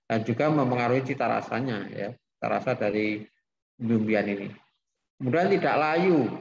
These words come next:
ya tidak layu, artinya ya, eh, karena kalau disimpan terlalu lama, gitu, atau tidak terjual,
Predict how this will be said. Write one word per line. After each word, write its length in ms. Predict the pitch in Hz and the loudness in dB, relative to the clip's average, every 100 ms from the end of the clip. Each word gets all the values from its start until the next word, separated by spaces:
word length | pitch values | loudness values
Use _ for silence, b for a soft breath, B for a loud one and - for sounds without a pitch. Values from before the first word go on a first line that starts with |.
| - | -12
ya 160 | - 120 | -6 -4
tidak 220 | 131 123 | -2 -2
layu, 240 | 123 143 165 127 | 0 -2 -2 -4
artinya 320 | 123 143 185 | -4 -2 0
ya, 220 | 156 135 127 123 - - _ _ _ _ _ - | 0 0 0 -2 -8 -20 _ _ _ _ _ -4
eh, 380 | 131 131 131 127 127 | -2 0 0 -2 -2
karena 300 | 127 135 131 | -2 -2 -2
kalau 160 | 131 | -2
disimpan 400 | 123 123 131 135 | -4 -6 -4 0
terlalu 220 | 131 131 131 | 2 4 4
lama, 560 | 123 123 156 202 247 - | 2 2 0 0 -2 -4
gitu, 160 | 127 131 | -4 -2
atau 240 | 120 123 | 0 0
tidak 320 | 127 123 117 | -2 -2 -2
terjual, 800 | 127 127 117 113 156 196 214 - | -4 -4 -2 0 2 0 -2 -6